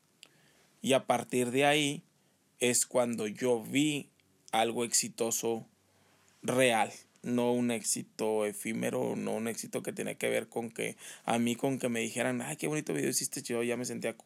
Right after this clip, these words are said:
casi que por pagado, güey. Y no es que no me guste, pues, a todos nos gusta que nos chulee nuestro jale, pero también, pues, yo quería que eso se retribuyera económicamente, que ahora sí pasa después de dieciséis años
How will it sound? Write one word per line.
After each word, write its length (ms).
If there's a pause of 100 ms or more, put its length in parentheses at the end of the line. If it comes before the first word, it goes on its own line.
casi 220
que 100
por 220
pagado, 420
güey. 120 (760)
Y 80
no 80
es 80
que 100
no 100
me 100
guste, 300
pues, 140
a 80
todos 140
nos 120
gusta 320
que 120
nos 140
chulee 280
nuestro 280
jale, 300 (720)
pero 240
también, 560 (420)
pues, 120
yo 140
quería 300
que 100
eso 140
se 120
retribuyera 600
económicamente, 920 (520)
que 180
ahora 320
sí 160
pasa 360
después 380
de 160 (760)
dieciséis 520
años 580